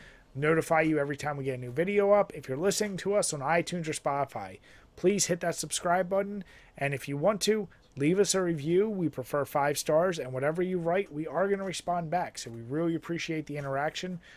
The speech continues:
We appreciate all you watching, and, uh, have a great Halloween. Stay safe out there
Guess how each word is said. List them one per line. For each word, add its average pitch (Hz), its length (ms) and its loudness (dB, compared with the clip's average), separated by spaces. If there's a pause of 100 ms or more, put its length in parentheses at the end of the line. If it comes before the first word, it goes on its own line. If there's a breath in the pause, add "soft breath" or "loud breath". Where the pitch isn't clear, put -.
(160 loud breath)
We 127 40 -10
appreciate 151 520 0
all 147 120 2
you 151 140 -2
watching, 165 560 -2 (380 loud breath)
and, 135 240 -2
uh, 131 220 2
have 180 220 2
a 185 60 0
great 175 300 2
Halloween. 196 680 2
Stay 196 300 0
safe 196 340 0
out 202 200 0
there 214 340 0